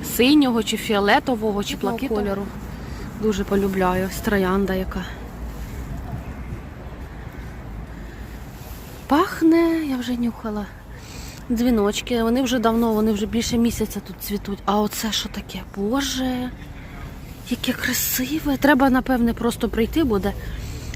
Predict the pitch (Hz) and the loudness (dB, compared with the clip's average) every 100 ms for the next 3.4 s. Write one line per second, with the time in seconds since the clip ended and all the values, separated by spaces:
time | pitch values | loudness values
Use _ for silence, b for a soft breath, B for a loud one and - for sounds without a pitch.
0 | - - 233 220 262 233 220 220 202 233 | -8 0 2 2 2 4 4 4 4 4
1 | 302 330 B B B - B B B B | 4 2 B B B -6 B B B B
2 | B - - 262 247 226 - - 233 359 | B 0 2 6 6 4 0 0 2 4
3 | 240 196 226 | 4 4 2